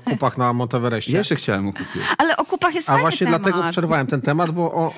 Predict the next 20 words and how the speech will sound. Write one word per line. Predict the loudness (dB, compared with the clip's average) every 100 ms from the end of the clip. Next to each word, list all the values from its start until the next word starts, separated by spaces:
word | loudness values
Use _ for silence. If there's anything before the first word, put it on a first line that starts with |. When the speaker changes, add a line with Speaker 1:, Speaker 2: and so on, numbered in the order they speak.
| -2
Speaker 2:
Bo | 2
ja | 4
Speaker 1:
to |
Speaker 2:
się | 4
Speaker 1:
jest | 4
jego | 4
Speaker 2:
chciałem | 2
Speaker 1:
konik. | 2 4 2
Speaker 2:
dowiedzieć, | 0 -6 -18 -6
co | 2 4 4
zrobić | 4 2 2 -2 -2
w |
momencie, | 0 0 0 0
w |
którym | 0 0 0
już | 0
wchodzisz | -4 0 2 2 -2
na | 0 0
ten, | 0
y, | -2